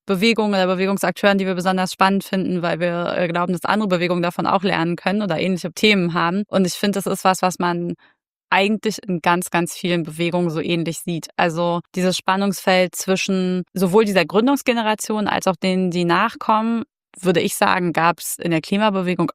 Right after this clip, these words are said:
auch total stark. Also die Leute, die auf die Idee kommen, wir stürmen eine Kohlegrube und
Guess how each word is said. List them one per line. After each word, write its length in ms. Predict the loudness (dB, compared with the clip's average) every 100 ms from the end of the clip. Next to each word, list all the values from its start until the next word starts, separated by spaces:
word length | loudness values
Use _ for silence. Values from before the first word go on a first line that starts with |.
| -4
auch 140 | -4
total 380 | -4 -2 -2 -2
stark. 380 | -2 0 0 0
Also 580 | 2 2 2 0 0 0 0
die 80 | 2
Leute, 280 | 2 2
die 140 | 0 0
auf 120 | -2
die 160 | -2 -4
Idee 300 | 0 0 0
kommen, 460 | 2 2 2 0 -4
wir 280 | 0 0 0
stürmen 440 | -2 2 4 4
eine 140 | 2 0
Kohlegrube 800 | 0 2 2 0 -2 0 0 -2 -6 -2
und 380 | 2 2 2